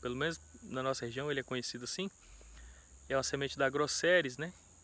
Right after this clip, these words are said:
Que essa semente, se eu não me engano, é importada, é da Bayer, a fabricante é a Bayer. Normalmente produtos Bayer são excelentes, né?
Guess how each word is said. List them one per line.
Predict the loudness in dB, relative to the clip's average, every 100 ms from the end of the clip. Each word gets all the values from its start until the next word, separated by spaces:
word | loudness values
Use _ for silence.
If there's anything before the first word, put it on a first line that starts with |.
| -4
Que | 0
essa | 2 2
semente, | 0 0 0 0
se | 2 4
eu |
não | 4
me | 4
engano, | 4
é | 4
importada, | 4 4 6 6 6
é | 4
da | 4
Bayer, | 6 6 6 4
a |
fabricante | 4 2 2 0 2 2
é |
a | 4
Bayer. | 2 2 -4 -16 -20 -12
Normalmente | 0 4 6 6 6
produtos | 4 4 2 -6
Bayer | 6 8 8 6
são | 0 -2 -4 -6 -12 -8 -2
excelentes, | 2 2 2 0 -2
né? | -4